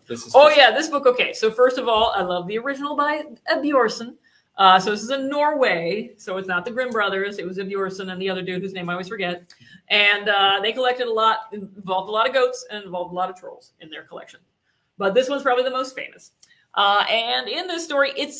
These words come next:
Speaker 2: tells it straight, though very funny. So Mac Barnett has so much fun with, uh, the, the troll just, like, going on about how you gonna eat those goats. And he's like, "I love goats. Let me count the ways. A rump of goat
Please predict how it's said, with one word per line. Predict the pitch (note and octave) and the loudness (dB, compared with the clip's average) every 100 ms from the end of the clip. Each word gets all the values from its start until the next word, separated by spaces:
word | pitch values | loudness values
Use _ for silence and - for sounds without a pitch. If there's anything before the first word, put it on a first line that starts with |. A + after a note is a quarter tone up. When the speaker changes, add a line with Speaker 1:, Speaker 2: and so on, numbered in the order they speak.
| - | -12
Speaker 2:
tells | - F#4+ | -8 -4
it | A#4+ | -4
straight, | A#4+ - G4 G4+ - | -6 -4 -4 -4 -2
though | A3 C#4 F#3 | 0 0 0
very | B3+ C#4+ C#4 | 0 0 -4
funny. | - F4 - - - | -2 -2 -2 -6 -12
So | - A#3+ A3+ A3+ - _ G3 | -4 -2 -2 -6 -14 _ -2
Mac | A3+ - | 0 2
Barnett | G4 B3 C4+ C#4+ - | 0 2 4 4 2
has | F3+ G3 F#3 - - | 0 0 0 -8 -8
so | F3+ F#3+ F#3+ F#3 E3+ | -2 2 4 4 2
much | D#3+ E3 E3 - - | -2 -6 -8 -14 -14
fun | D#3+ E3 D#3 D#3+ - - _ _ | -8 -6 -4 -8 -12 -20 _ _
with, | G3 F#3 F3+ - - | -2 0 -2 -6 -6
uh, | F3 E3+ E3+ F3+ F3+ F#3 | -4 -4 -6 -10 -14 -8
the, | G3 E3 - _ | -6 -6 -12 _
the | G3 G3 | -16 -10
troll | - - A3 A#3 B3 G#3+ | -6 -2 0 4 2 2
just, | G3 G3+ | -4 -4
like, | G#3+ G3 F3 - _ _ F3+ | -2 -2 -2 -12 _ _ -12
going | E3+ A3 C4 C4 A#3 | 2 6 6 4 2
on | A3+ A#3 | 0 0
about | G#3 F3 D#3 | 0 -2 -2
how | F#3 G#3 | -6 -6
you | F3 | -10
gonna | F#3+ F#3 F3 | -8 -10 -10
eat | F#3+ G3+ | -16 -14
those | G3 A3 G#3+ | -10 -10 -10
goats. | D#3 - _ _ _ | -12 -12 _ _ _
And | G3+ G3+ G#3 | -4 -2 -2
he's | A#3 A#3 | -6 -8
like, | A3+ G#3+ G3 - _ - | -4 -4 -4 -14 _ -2
"I | B3 | 0
love | F4 C4+ | 0 -4
goats. | D4+ B3+ - | -6 -6 -8
Let | F#3 | -14
me | - | -8
count | G3+ G#3 | -6 -6
the | |
ways. | A3 A#3+ F#3 E3+ | -6 -6 -6 -6
A | F#3+ | -8
rump | F3+ F3+ | -6 -8
of | B3 | -6
goat | C#4+ F#3 | -8 -8